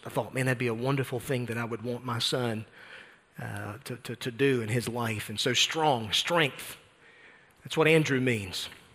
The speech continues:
And he is indeed strong and strong-willed. But you know something?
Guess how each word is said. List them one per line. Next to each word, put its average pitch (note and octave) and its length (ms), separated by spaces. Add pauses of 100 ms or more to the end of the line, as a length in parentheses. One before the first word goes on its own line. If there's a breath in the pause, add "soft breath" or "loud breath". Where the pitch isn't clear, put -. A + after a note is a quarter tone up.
(760)
And A#2+ 120
he D3+ 120
is D#3+ 120
indeed F3 260
strong F3 380 (1000 loud breath)
and B2 140
strong-willed. E3 680 (1200 loud breath)
But D3 160
you E3+ 60
know F3+ 100
something? F#3 460